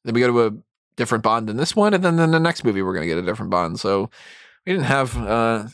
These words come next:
a regular Bond for a couple films here. And after his time in You Only Live Twice, Connery's like, "That's it, I'm done. I'll never be Bond again until this film and he returns."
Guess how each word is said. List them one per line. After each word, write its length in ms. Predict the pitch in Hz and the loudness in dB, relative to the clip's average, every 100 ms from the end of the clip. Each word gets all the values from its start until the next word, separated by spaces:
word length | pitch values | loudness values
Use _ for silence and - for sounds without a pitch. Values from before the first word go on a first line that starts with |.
| _ - - | _ -20 -20
a 140 | - 113 | -14 -4
regular 380 | 120 123 123 | -2 2 2
Bond 500 | 110 107 113 107 110 | 2 2 2 -2 -6
for 280 | - - 104 | -8 -4 -2
a 60 | 101 | -2
couple 200 | - 165 | -4 -4
films 300 | 156 165 156 | -2 -2 0
here. 260 | 85 98 - - - _ _ - - _ _ | 0 -2 -4 -20 -20 _ _ -20 -20 _ _
And 460 | - 127 127 123 120 _ _ _ _ _ _ _ _ | -4 -2 0 -2 -6 _ _ _ _ _ _ _ _
after 280 | 151 170 175 | -4 -2 0
his 120 | 170 | 0
time 220 | - 160 160 | 0 0 2
in 80 | |
You 80 | 156 | 2
Only 140 | 143 139 | 2 2
Live 140 | 127 | 0
Twice, 440 | - 131 220 - - - | 2 2 0 -4 -10 -2
Connery's 380 | 117 113 113 107 | 0 2 0 -2
like, 180 | 101 | -4
"That's 280 | - 95 - | -2 -4 0
it, 220 | 147 180 _ | 0 0 _
I'm 180 | 104 104 | -10 -2
done. 500 | 131 151 156 156 160 _ _ _ - | 0 0 -2 -6 -10 _ _ _ -10
I'll 80 | 95 | -4
never 260 | 104 123 | -2 0
be 120 | 123 | 0
Bond 280 | 127 123 123 | 2 0 0
again 560 | 117 113 107 104 104 123 - _ _ _ _ _ _ _ | -2 0 0 -2 -4 -10 -14 _ _ _ _ _ _ _
until 320 | 110 110 110 | -6 -2 0
this 180 | 107 120 | 2 0
film 260 | - 110 104 | 2 0 0
and 80 | 117 | -4
he 80 | 95 | -4
returns." 600 | 92 151 139 143 131 | -2 0 0 0 -4